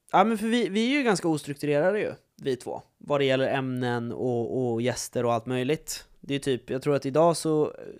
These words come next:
ja, vi smsade idag om vad vi skulle göra idag i avsnittet, liksom.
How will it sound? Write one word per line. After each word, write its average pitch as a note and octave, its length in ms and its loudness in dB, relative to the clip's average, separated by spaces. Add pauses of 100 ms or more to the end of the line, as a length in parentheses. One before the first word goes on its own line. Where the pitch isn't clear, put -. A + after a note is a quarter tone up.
ja, F3 180 8
vi E3+ 180 6
smsade C#3+ 420 -2
idag C#3 480 4
om B2 160 -6
vad A#2+ 160 -2
vi A#2+ 60 -6
skulle A#2+ 240 -6
göra A2+ 240 -2
idag G#2+ 240 -4 (240)
i - 80 -10
avsnittet, - 460 -8
liksom. - 280 -14